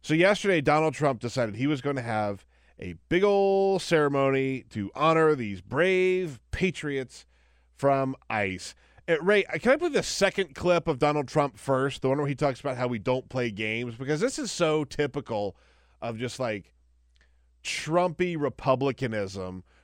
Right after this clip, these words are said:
where it doesn't really matter what they stand for. It's how they do it. And so here is Donald Trump sort of making these guys out to be, you know, amazing heroes.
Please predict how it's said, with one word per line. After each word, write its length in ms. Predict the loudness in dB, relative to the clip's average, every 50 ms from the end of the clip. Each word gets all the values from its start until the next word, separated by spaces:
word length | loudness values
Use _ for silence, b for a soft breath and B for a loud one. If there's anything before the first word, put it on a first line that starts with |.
| b
where 100 | -4 -2
it 60 | 2 4
doesn't 280 | 2 2 2 0 -4
really 240 | -2 -2 0 0 0
matter 400 | 0 0 0 0 0 0 0 0
what 180 | 0 -2 -4 -6
they 140 | -10 -10
stand 480 | -10 -8 -4 -2 -2 -2 -2 -4 -6 -8
for. 420 | -10 -10 -8 -8 -8 -10 -12 -14 -16 _ _ _ _
It's 220 | -6 -6 -6 -6 -6
how 240 | -2 0 2 2
they 160 | 2 2 0 0
do 300 | -2 0 2 2 2 0
it. 140 | -4 -10 _ b b b b b b
And 160 | -4 -4 -4
so 540 | 0 2 4 4 6 4 4 2 0 -2 -4 -10
here 260 | -8 -4 -2 0 0
is 100 | 0 2
Donald 320 | 2 0 2 2 0 -4
Trump 460 | -6 -4 -4 -2 0 0 -2 -4 -8 -14 _ _ _ _ _ _ _ _ _
sort 200 | -2 -2 0 0
of 100 | 0 0
making 260 | 2 0 0 0 0 -4
these 160 | -4 -2 0
guys 240 | 0 0 2 0 0
out 160 | 0 0 -2
to 60 | -4
be, 360 | -4 -2 -2 -2 -2 -4 -6 -8
you 80 | -6 -4
know, 160 | -4 -4 -6 -8 _
amazing 600 | -6 -4 -2 -2 0 0 0 0 0 -2 -4 -4
heroes. 880 | -8 -10 -10 -4 0 0 2 2 0 -2 -4 -10 -16 -20 -20 -20 -20 _